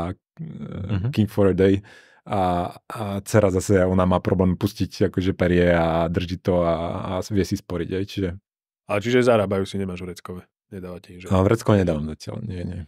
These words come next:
Speaker 3: Asi
Speaker 1: To
Speaker 3: si
Speaker 1: vlastne,
Speaker 3: môžeš.
Speaker 1: to vlastne neviem, či budem dávať. Mám dávať vreckové? Čo, čo si myslíte o
Speaker 3: Tak
Speaker 1: tejto
Speaker 3: to sa,
Speaker 1: otázke?
Speaker 3: <laughs> to sa ja spýtam teba.
Speaker 1: Neviem ako,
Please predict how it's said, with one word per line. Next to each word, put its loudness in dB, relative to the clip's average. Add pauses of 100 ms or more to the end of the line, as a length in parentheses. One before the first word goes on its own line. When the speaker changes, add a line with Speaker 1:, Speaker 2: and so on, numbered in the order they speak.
(1800)
Speaker 3:
Asi -8
Speaker 1:
To 4
Speaker 3:
si 4
Speaker 1:
vlastne, 6
Speaker 3:
môžeš. -2
Speaker 1:
to 4
vlastne 4
neviem, 6
či -2
budem 0
dávať. -2
Mám 2
dávať 4
vreckové? -2
Čo, -12
čo 0
si -4
myslíte 0 (160)
o -10
Speaker 3:
Tak -14
Speaker 1:
tejto -4
Speaker 3:
to 0
sa, -2
Speaker 1:
otázke? -4 (100)
Speaker 3:
<laughs> -
to -12
sa -4
ja 2
spýtam -2
teba. -4 (1200)
Speaker 1:
Neviem 2
ako, 4